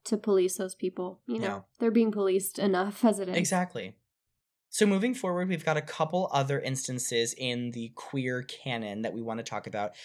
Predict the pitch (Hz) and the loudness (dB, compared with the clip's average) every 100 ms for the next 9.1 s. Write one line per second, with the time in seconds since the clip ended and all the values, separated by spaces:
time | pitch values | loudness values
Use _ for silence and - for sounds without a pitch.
0 | - - - 143 156 170 170 - 131 135 | -20 -6 2 4 4 -2 -6 -2 -2 0
1 | 127 160 175 - 110 110 110 - 101 - | 2 2 0 -4 -8 -8 -10 -8 -8 -6
2 | 123 123 120 139 - 117 104 101 101 98 | -4 -2 -2 -4 -6 -6 -6 -6 -10 -10
3 | 98 - 143 151 - _ _ _ 170 190 | -10 -6 -6 -6 -12 _ _ _ 2 2
4 | 220 214 - 139 151 - 123 139 131 113 | 0 -4 -2 -2 -2 -4 -2 -2 -2 -4
5 | - 107 - 98 - - 143 151 - 110 | -4 -8 -8 -8 -8 -4 -4 -4 -8 -6
6 | 110 101 - 113 101 101 - 104 123 127 | -4 -2 -2 -2 0 0 0 -4 -4 -6
7 | 113 104 113 - 107 101 92 113 107 104 | -6 -10 -10 -6 -4 -2 -4 -8 -10 -6
8 | 104 92 101 95 98 101 - 104 - 220 | -8 -6 -4 -2 -2 -6 -10 -8 -4 -6